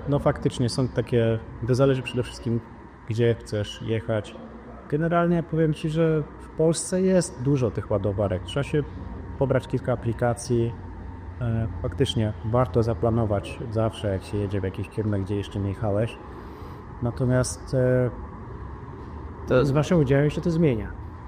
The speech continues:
Speaker 1: Powoli się zmienia, powoli się zmienia. Natomiast, e, jeżeli chodzi na przykład o kraje zachodnie, tutaj już nie, nie ma żadnego problemu, nie? Polska jest jeszcze taka ostatnia,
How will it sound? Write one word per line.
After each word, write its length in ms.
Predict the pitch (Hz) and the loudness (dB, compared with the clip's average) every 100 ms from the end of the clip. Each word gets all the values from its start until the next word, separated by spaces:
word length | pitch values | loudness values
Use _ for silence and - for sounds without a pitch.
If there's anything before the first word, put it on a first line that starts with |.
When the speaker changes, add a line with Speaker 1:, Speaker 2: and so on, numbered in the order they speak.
| - - | -14 -10
Speaker 1:
Powoli 320 | 202 151 156 | -4 0 0
się 140 | 151 185 | 0 -2
zmienia, 380 | 220 214 139 107 | -2 -2 -2 -2
powoli 320 | 117 123 123 | 0 0 0
się 140 | - | -2
zmienia. 320 | 131 135 104 90 - - - | -2 0 -2 -4 -10 -14 -10
Natomiast, 640 | 113 110 127 120 117 - 135 | -4 -2 2 0 0 -2 0
e, 560 | 120 117 117 117 117 - - - | 2 4 2 2 0 -2 -12 -4
jeżeli 280 | 117 131 131 | 0 2 2
chodzi 260 | 143 127 | 4 4
na 60 | 123 | 2
przykład 240 | - 117 | 0 -2
o 220 | 123 120 117 - - - | 2 2 0 -6 -14 0
kraje 180 | 117 117 | 4 4
zachodnie, 480 | 120 - 107 123 | 4 2 0 0
tutaj 200 | 131 127 | -2 0
już 140 | 127 135 | 0 2
nie, 120 | 131 | 0
nie 120 | 139 | 2
ma 80 | 135 | 2
żadnego 360 | 131 120 117 101 | 2 2 2 2
problemu, 420 | - 95 82 78 | 0 -2 -4 -4
nie? 180 | 101 117 - - - - | -6 -8 -10 -14 -14 0
Polska 320 | 180 139 - | 4 4 4
jest 140 | 107 - | 2 2
jeszcze 200 | - - | -2 -4
taka 180 | - | -2
ostatnia, 460 | 117 - 135 151 156 | 0 0 0 0 -2